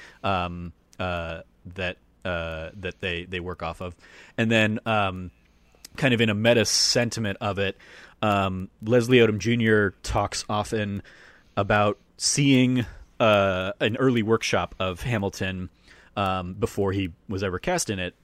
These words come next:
Um, he talks about how, like, he, he got, like, the last seat and he was excited to see it. And he talks about that moment, seeing four men of color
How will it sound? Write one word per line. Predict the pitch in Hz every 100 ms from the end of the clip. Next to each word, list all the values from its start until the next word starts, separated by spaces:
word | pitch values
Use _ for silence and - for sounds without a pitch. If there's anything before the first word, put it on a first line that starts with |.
| -
Um, | 92 87 87
he | 90
talks | 104 98
about | 104 92 -
how, | 110 92 90
like, | 87 87 - _ _ _ -
he, | 101 101 101 107
he | 107
got, | 107 104
like, | 95 92
the | 98
last | 117 110 -
seat | - 147
and | 139
he | 107
was | 98
excited | 98 - 104
to | 98
see | -
it. | 101 - - -
And | 104
he |
talks | 101 117 -
about | 110 104 101 - _ _ -
that | 113 131 120
moment, | 110 113 110 95 -
seeing | - 120 117 110 107 101 - _ -
four | - 131 131 131 127
men | 117 117
of | 110 -
color | - 113 101 95 92